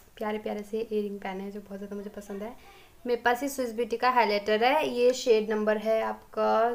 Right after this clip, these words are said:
zero one, sorry zero two, zero टू shade number है, ज़ीरो टू shade number है। तो इसमें बहुत सारे प्यारे प्यारे shades हैं, मैं इसमें से third number का जो है ये वाला लगाऊंगी, orange shade में है,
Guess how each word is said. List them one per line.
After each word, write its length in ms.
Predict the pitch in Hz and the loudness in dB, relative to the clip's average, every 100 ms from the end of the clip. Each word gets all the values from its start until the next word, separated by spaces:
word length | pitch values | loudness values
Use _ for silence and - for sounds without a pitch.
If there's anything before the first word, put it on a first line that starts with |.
| 214 | -4
zero 360 | 208 220 220 220 220 208 202 | -6 -2 2 2 2 -4 -4
one, 380 | 214 214 214 208 - _ - - - - - - - | 0 0 -2 -8 -14 _ -20 -20 -20 -20 -20 -20 0
sorry 220 | 240 233 | 4 4
zero 300 | 214 240 233 220 | 4 4 6 6
two, 200 | 202 196 - - - | 0 -12 -16 -20 -12
zero 260 | 214 226 220 | -4 4 4
टू 140 | 247 | 4
shade 280 | 262 226 202 | 2 2 2
number 300 | 208 202 208 | 0 0 -2
है, 160 | 247 277 - - - _ - - | -4 -6 -16 -20 -20 _ -20 -4
ज़ीरो 220 | 233 226 | 2 2
टू 120 | 226 | 2
shade 300 | 240 226 208 | 2 4 4
number 260 | 208 208 220 | 0 0 0
है। 140 | 262 - - - - | -2 -6 -18 -20 2
तो 100 | 269 | 4
इसमें 460 | 269 - 269 269 254 | 4 -2 -2 0 4
बहुत 220 | 240 233 | 4 4
सारे 140 | 247 | -2
प्यारे 240 | 247 220 214 | 0 0 2
प्यारे 200 | 220 226 | -2 -2
shades 440 | - 208 196 - | 2 2 0 -2
हैं, 120 | 233 | 0
मैं 140 | 240 233 | 0 -2
इसमें 220 | 226 226 | -2 -4
से 240 | 220 226 220 | 2 0 0
third 320 | - 208 208 202 | -4 -2 -2 -2
number 280 | 208 202 | -4 -4
का 140 | 202 196 | -4 -6
जो 180 | 202 202 202 208 | -4 -6 -8 -12
है 240 | - 202 208 | -10 -6 -4
ये 140 | 214 | -2
वाला 220 | 208 202 202 | -2 -4 -4
लगाऊंगी, 280 | 190 202 | -4 -2
orange 440 | 233 214 202 202 208 | 0 2 0 -2 -6
shade 360 | 214 220 202 202 | -4 -2 -2 -4
में 100 | |
है, 120 | 208 | -8